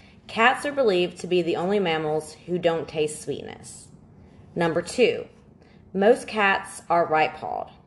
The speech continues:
Number three, cats have whiskers on the back of their front legs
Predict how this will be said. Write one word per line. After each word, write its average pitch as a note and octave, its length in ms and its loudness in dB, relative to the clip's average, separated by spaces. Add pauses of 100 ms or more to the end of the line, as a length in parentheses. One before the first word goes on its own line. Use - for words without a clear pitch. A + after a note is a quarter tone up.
(720)
Number E3+ 240 0
three, F#3+ 560 2 (320)
cats G#3+ 320 2
have B3+ 220 0
whiskers E3 640 0
on E3 200 -4
the D#3+ 80 0
back D#3 300 2
of F3+ 100 -2
their D#3 140 2
front D3+ 400 -2
legs G#2 500 -6